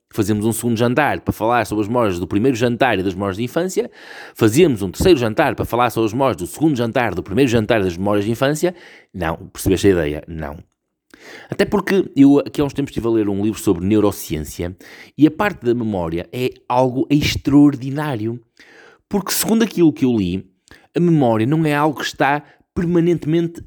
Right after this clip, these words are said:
armazenado no cérebro, ou seja, as memórias que nós temos é algo que está sempre a trocar de célula, em, em constante,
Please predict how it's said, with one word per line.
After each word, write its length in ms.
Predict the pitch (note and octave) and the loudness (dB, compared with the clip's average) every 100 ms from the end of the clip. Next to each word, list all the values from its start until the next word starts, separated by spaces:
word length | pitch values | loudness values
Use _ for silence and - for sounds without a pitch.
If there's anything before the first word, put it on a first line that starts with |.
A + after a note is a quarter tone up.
| - | 0
armazenado 640 | E3 E3 E3+ C3+ D#3+ D#3+ C#3 | 4 6 4 4 2 0 0
no 80 | D#3+ | -2
cérebro, 360 | - F#3+ B2+ | 0 -2 -2
ou 20 | |
seja, 300 | B2+ C3+ F#2 - | -2 -2 -2 -4
as 140 | A2+ | -4
memórias 500 | C3 B2+ E3 D#3+ A2 | 0 2 2 2 0
que 80 | - | -2
nós 180 | G2+ - | -6 -4
temos 400 | A2+ E2+ E2 - - - - - | -4 -4 -8 -16 -20 -20 -18 -2
é 100 | C3+ | 2
algo 320 | D3+ F3+ D3+ | 4 4 0
que 60 | - | -8
está 180 | - D3 | -8 -6
sempre 340 | - F3 - | -4 -6 -6
a 40 | - | -12
trocar 440 | - C#3+ - D#3+ | -8 -6 -4 -4
de 100 | - | -4
célula, 420 | - A2+ G2 F2+ | 0 2 2 2
em, 220 | G2+ A#2 A2+ - _ | 2 0 -2 -10 _
em 120 | C3+ | -6
constante, 840 | B2 C#3+ C3+ - D#3+ E3 E3 E3 | 0 2 2 2 2 2 4 4